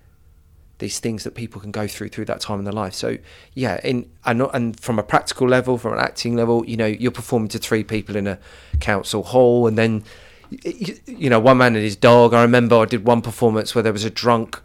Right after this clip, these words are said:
biker that came up on stage before we'd finished the <laughs> show and tried to stop me with his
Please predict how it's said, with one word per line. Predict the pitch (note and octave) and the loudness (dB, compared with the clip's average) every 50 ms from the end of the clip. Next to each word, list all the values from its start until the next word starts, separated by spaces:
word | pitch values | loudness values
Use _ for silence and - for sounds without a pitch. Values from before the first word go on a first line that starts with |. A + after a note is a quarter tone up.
| - _ - | -20 _ 2
biker | A#2+ A#2 C3+ C#3 C3 - - E2 D#2+ | 4 4 4 2 0 -4 -8 -8 -6
that | F2 F#2+ - - | -6 -6 -8 -8
came | - - A#2 A#2 A#2 A2+ | -4 0 0 0 0 0
up | G#2 - | -2 -4
on | G#2+ G#2+ | -6 -4
stage | G#2 - - - B2+ B2+ B2 A2 F#2 F2+ - - | -2 -4 0 2 4 4 4 4 2 0 -4 -8
before | A2 - - A#2 G#2+ | -8 -6 -4 -2 -2
we'd | G#2+ G#2+ - | -2 -4 -4
finished | - A#2+ A2+ G#2+ - - | -4 -4 -4 -4 -4 -6
the | - G#2 | -4 -4
<laughs> | |
show | - - - - F#3 C3+ C#3 A2+ | -4 -2 0 2 4 4 4 4
and | A2+ G#2+ G2+ - - - - - | 4 0 -4 -10 -16 -18 -14 -8
tried | - - C3+ B2+ - | 0 0 0 2 2
to | - B2+ | 2 2
stop | - - - - E3 D3 D#3+ - - | 2 2 4 6 4 4 4 0 -2
me | A2 G2+ | -2 0
with | F#2+ A2 G2 | -2 0 0
his | A#2 A2+ G#2 - | 0 -2 -2 -4